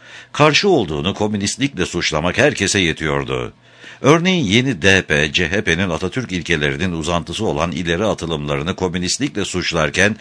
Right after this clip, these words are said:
C H P sağ kanadı kendi partilerinin sol kanadını aynı yöntemle eleştiriyordu.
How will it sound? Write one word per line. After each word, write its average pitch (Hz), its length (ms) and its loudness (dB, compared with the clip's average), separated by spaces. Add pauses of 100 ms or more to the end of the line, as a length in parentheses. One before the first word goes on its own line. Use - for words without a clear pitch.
C 135 160 6
H 160 100 4
P 165 160 0
sağ 147 260 2
kanadı 101 320 0
kendi 95 320 -2
partilerinin 80 600 0
sol 117 280 0
kanadını 80 500 -2
aynı 127 260 2
yöntemle 113 580 0
eleştiriyordu. 71 960 -2